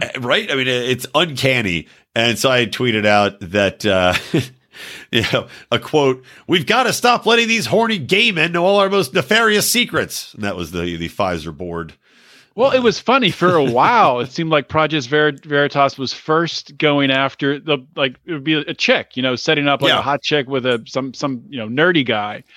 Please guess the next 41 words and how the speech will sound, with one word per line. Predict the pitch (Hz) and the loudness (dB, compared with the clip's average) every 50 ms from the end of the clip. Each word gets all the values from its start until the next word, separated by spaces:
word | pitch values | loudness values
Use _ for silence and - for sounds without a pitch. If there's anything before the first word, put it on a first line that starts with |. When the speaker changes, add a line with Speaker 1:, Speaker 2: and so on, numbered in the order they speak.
| - - - - | -20 -20 -12 -6
Speaker 1:
Yep. | 104 113 117 127 | -2 0 0 2
Speaker 2:
And | 131 | 2
they | 147 156 | 2 2
would | 156 151 135 | 2 2 0
just | 127 127 - - | 0 -2 -2 -4
spill | - - 151 139 127 120 | -2 0 2 2 2 2
everything. | 117 110 113 113 - 120 110 104 104 107 - _ _ _ _ _ _ - - | 0 -2 -6 -8 -8 -10 -10 -10 -12 -14 -18 _ _ _ _ _ _ -12 -6
Speaker 1:
Yep. | 90 87 | -4 -4
Speaker 2:
And | 120 165 | -2 0
then | 233 262 214 | 0 -2 0
people | - - 226 214 214 190 | 0 -2 0 2 0 0
probably | 156 - - 208 226 226 226 226 208 196 | -2 -2 0 2 2 4 4 4 4 2
figured | 180 - - 233 220 202 196 185 | 2 2 0 0 2 2 2 2
that | 180 175 165 160 | 4 4 4 4
out. | 165 170 156 131 117 110 | 4 4 2 2 0 -2
Like, | 113 113 113 117 - | -4 -4 -4 -4 -2
"All | 170 185 185 180 151 | 2 2 4 4 4
right, | 131 117 113 110 107 110 | 2 2 0 -4 -6 -8
if | 123 127 | -8 -2
this | 185 247 226 - | 0 -2 0 0
hot | - 196 190 170 | 2 2 2 2
chick | - - 180 180 160 | 2 2 2 2 2
is | 151 131 139 | 0 -2 -2
into | 139 127 131 | -2 -2 -2
me, | 131 127 | -4 -4
she's | 120 - - 185 190 180 151 | -6 -6 -4 -2 0 0 -2
probably | - - 180 170 170 156 151 143 | 0 0 2 2 4 2 2 0
trying | - 147 139 135 127 | 0 -2 -2 -2 -4
to | 123 | -6
set | 113 - 143 135 123 | -6 -4 -4 -4 -2
me | 131 147 | -2 0
up." | 175 160 127 113 | 0 0 0 -2
Speaker 1:
<laughs> | 113 - - 95 - | -4 -10 -12 -18 -14
Speaker 2:
So | - - 170 160 - - | -10 -10 -10 -8 -4 0
now | 233 247 | 0 2
they're | 254 220 185 170 | 2 2 2 4
going | 165 170 170 170 170 | 4 2 2 2 2
after | 170 180 - - 226 | 0 0 -2 -4 -8
the | 220 220 | -8 -6
gays. | 202 226 247 262 269 247 165 120 156 - - _ _ _ | -4 -2 -2 -2 -2 -2 -4 -8 -10 -16 -20 _ _ _
Speaker 1:
Yep. | - 104 110 135 202 269 - | -4 0 2 2 2 0 -2